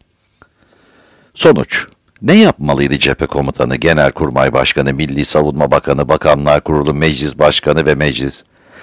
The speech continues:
Ethem Bey ve kardeşlerini sinirlendirmemek, keyiflerini bozmamak, tezgahlarını dağıtmamak için bu disiplinsizlikleri, kafa tutmaları, başına buyruk davranışları, serkeşlikleri hoş görmeli,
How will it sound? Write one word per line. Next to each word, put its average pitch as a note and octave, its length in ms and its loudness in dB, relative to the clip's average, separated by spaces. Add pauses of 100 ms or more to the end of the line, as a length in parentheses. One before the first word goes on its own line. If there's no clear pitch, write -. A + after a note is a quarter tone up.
(140)
Ethem F3+ 320 4
Bey E3+ 160 8
ve B2+ 100 6
kardeşlerini A#2 580 4
sinirlendirmemek, A2 960 4
keyiflerini A2 580 2
bozmamak, F#2+ 540 2
tezgahlarını F2 680 2
dağıtmamak E2+ 520 4
için D#2 300 -2 (320)
bu A#2 160 2
disiplinsizlikleri, G#2+ 1000 2
kafa - 260 -2
tutmaları, F#2+ 560 0
başına F#2 400 2
buyruk F#2 320 0
davranışları, F2+ 640 2
serkeşlikleri F2+ 760 0
hoş F2 260 2
görmeli, D2+ 520 2